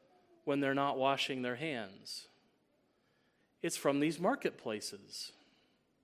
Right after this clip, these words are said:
It's particularly coming in from the marketplace, 'cause that's how Mark explains it to us. Right? Verse four, "And when they come from the marketplace, they do not eat unless they wash." There's a connection here being made.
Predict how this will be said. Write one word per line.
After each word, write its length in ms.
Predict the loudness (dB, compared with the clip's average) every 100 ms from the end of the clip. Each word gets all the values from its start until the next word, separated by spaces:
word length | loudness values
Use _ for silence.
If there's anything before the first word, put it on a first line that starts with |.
| _ _ _ _ _ _
It's 120 | -6
particularly 460 | -2 0 0 6 6
coming 340 | 6 6 8
in 160 | 8 8
from 160 | 4 4
the 80 |
marketplace, 760 | 6 6 6 2 2 0 0 2
'cause 160 | 2
that's 180 | 4 4
how 100 | 6
Mark 280 | 8 8 6 -4 -6 0
explains 680 | 2 2 4 6 8 6
it 140 | 2 0
to 180 | 0 0
us. 480 | 0 -2 -4 -4 -12 -20 _ _ _ _ _ -2
Right? 160 | 2
Verse 200 | 4 4
four, 260 | 10 12 12
"And 120 | 12
when 140 | 10
they 120 | 10 8
come 380 | 8 10 10
from 220 | 10 8 8
the 80 |
marketplace, 800 | 12 12 12 8 4 6 6 6
they 140 | 2 2
do 160 | 2
not 200 | 4 6
eat 140 | 6 4
unless 280 | 4 0 0
they 100 | 0
wash." 340 | 4 4 2 -4 -18 8
There's 200 | 10 10
a 60 | 8
connection 640 | 6 8 6 6 4 4
here 200 | 4 2
being 380 | 2 -2 -2 -2
made. 400 | -4 -6 -10